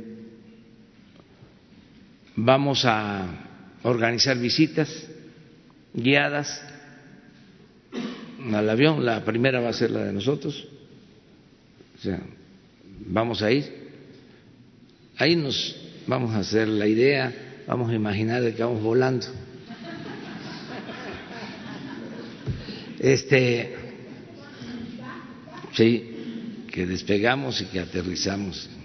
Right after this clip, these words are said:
Y que, este, sí, nos van a dar nuestro vinito, ¿eh? ¿Eh? Quesito de importación, ¿eh?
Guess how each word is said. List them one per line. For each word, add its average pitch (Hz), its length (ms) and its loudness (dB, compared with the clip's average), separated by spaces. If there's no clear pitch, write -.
Y 131 200 6
que, 123 240 6
este, 107 560 0
sí, 104 320 0
nos 107 220 2
van 123 160 2
a 113 80 0
dar 110 180 2
nuestro 92 500 -4
vinito, 120 840 2
¿eh? 147 460 4
¿Eh? 131 440 4
Quesito 120 840 2
de 104 80 2
importación, 123 920 4
¿eh? 151 360 6